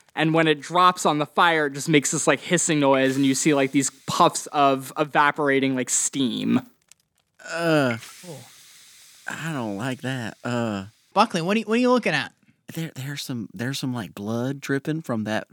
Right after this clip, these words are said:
Speaker 2: that fireplace that, right there, and it's, uh, it's making it, like, a hissing noise, but that means that there's something dripping from up above.
Speaker 3: Uh, hey, hey, Dad! He's in the room too, right?
Speaker 1: Yeah.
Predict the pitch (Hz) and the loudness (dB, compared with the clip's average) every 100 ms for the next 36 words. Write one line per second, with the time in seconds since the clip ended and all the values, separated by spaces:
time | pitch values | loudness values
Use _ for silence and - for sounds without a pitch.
0 | - - - 101 120 120 139 139 - 139 | -8 -8 -4 -4 -2 -4 -6 -6 -6 -6
1 | 143 - 135 139 - 147 151 165 - - | -6 -6 -4 -4 -4 -4 -4 -8 -16 -20
2 | _ _ 107 107 123 131 117 98 95 - | _ _ -6 -4 -2 0 0 0 -6 -16
3 | _ - 123 135 127 92 98 104 - 120 | _ -6 -2 0 0 -2 -6 -8 -6 -4
4 | 131 151 143 156 165 156 113 123 135 120 | 0 2 2 0 -2 -6 -4 0 2 0
5 | 107 113 110 135 123 104 98 127 123 104 | -2 -4 -2 -4 -6 -6 -2 -2 -4 -8
6 | 101 110 107 92 107 110 80 - _ _ | -6 -6 -6 -4 -2 -4 -6 -18 _ _
7 | - 160 208 208 190 233 - 220 269 247 | -6 0 2 2 2 0 0 0 2 4
8 | 311 294 185 127 135 - 208 208 170 143 | 2 2 0 -4 -8 -2 0 0 0 -2
9 | 147 151 170 170 139 220 - _ 175 175 | -2 -2 -4 -4 -6 -8 -10 _ 2 2